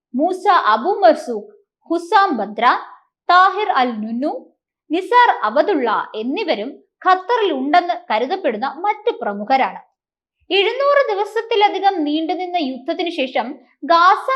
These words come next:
മുനമ്പിലെ സ്ഥിതിഗതികൾ വഷളായിക്കൊണ്ടിരിക്കുമ്പോൾ മഷാലും മർസൂഖും ഉൾപ്പെടെയുള്ള മുതിർന്ന ഹമാസ് നേതാക്കൾ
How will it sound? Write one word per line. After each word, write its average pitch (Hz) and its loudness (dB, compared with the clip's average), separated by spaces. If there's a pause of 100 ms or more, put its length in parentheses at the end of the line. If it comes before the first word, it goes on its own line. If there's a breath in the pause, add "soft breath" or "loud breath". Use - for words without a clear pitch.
മുനമ്പിലെ 403 -6
സ്ഥിതിഗതികൾ 320 -2 (120)
വഷളായിക്കൊണ്ടിരിക്കുമ്പോൾ 302 -2 (520)
മഷാലും 349 0 (300 loud breath)
മർസൂഖും 277 2
ഉൾപ്പെടെയുള്ള 381 -2
മുതിർന്ന 311 0
ഹമാസ് 302 -2
നേതാക്കൾ 262 -2